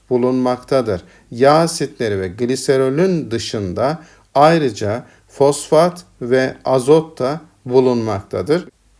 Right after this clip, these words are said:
Şeklimize baktığımızda ise arkadaşlar hücre zarının yapısını gözlemliyoruz. Burada çift tabakalı fosfolipid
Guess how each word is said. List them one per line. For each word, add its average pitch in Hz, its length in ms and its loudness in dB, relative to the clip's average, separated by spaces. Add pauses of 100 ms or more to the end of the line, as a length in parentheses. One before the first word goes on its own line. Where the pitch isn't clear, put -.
(280)
Şeklimize 190 680 2
baktığımızda 175 560 0
ise 160 200 -2
arkadaşlar 127 600 -2
hücre 160 380 2
zarının 101 480 0
yapısını 120 460 -4
gözlemliyoruz. 160 840 -2 (300)
Burada 185 400 4 (320)
çift - 300 -4
tabakalı 123 520 -2
fosfolipid 123 680 -4